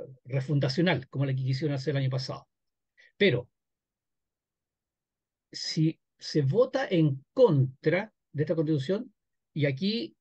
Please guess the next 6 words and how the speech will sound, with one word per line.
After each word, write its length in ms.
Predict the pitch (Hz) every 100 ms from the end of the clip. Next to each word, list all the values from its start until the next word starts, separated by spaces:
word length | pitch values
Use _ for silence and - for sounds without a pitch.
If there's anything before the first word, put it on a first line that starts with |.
| -
estoy 460 | 147 131 190 208
leyendo, 420 | 175 160 185 196 185
queridos 280 | 180 175
amigos, 500 | 165 185 196 - - _ _
textual, 720 | - 147 - - 214 233 - - _ _ _ _ _
el 240 | 165 160